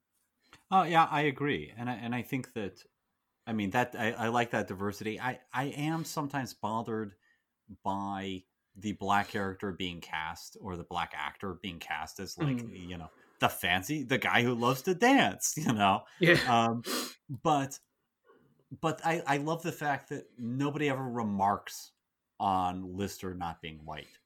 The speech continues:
Speaker 1: You know, it's not an
Speaker 2: Mm.
Speaker 1: issue, uh, or being mixed. I mean, i-, this is not an issue.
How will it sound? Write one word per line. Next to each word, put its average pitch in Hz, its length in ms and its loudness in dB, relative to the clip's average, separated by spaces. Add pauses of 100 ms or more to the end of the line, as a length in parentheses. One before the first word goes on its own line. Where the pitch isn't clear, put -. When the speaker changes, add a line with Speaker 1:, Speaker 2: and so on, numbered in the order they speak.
(120)
Speaker 1:
You 107 120 -2
know, 101 120 2
it's 98 140 -6
not 120 240 4
an 147 140 4
Speaker 2:
Mm. 117 40 -4
Speaker 1:
issue, - 260 -6 (800)
uh, 90 440 -4
or 107 140 -2
being 90 260 -4
mixed. 85 500 -4
I 110 40 -6
mean, 92 420 -6
i-, 127 100 -6 (120)
this 139 180 -4
is 117 140 -8
not 113 240 -2
an 82 140 -6
issue. 85 460 -8